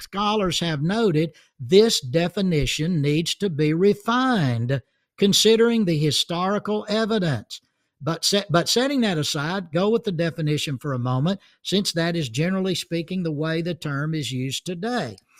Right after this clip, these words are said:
And then I go on to point out that all the writers in this volume affirm that God's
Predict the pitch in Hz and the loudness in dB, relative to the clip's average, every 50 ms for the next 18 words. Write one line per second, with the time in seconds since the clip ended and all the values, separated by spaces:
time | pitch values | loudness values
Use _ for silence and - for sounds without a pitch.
0 | - _ - 147 170 254 262 254 208 160 165 185 190 208 247 269 247 190 - - | -16 _ 0 4 4 6 6 4 2 0 0 0 0 0 0 0 0 -2 -2 -2
1 | 190 180 170 165 196 233 247 226 - 185 160 147 - 175 208 240 262 277 277 247 | -2 -2 -2 0 -2 -2 -2 -2 -2 -4 -6 -6 -4 -2 0 0 2 2 0 0
2 | 214 185 185 214 233 240 247 196 165 143 113 123 156 151 147 156 156 - - 131 | 0 0 0 0 0 0 0 0 0 0 -2 -2 -2 0 0 0 0 -2 -2 -2
3 | 143 185 214 226 202 147 117 113 110 117 156 - _ _ _ _ _ _ _ _ | -2 0 0 0 0 -2 -4 -4 -6 -8 -10 -12 _ _ _ _ _ _ _ _
4 | _ _ _ - 175 185 - - - 247 285 302 277 196 165 160 175 185 156 170 | _ _ _ 2 2 2 2 2 0 2 2 4 4 4 4 2 2 0 0 0
5 | 160 - 123 117 185 208 226 226 196 156 147 151 160 156 139 - - | -2 -2 -6 -6 -4 -2 -2 0 0 0 0 0 -2 -2 -4 -6 -8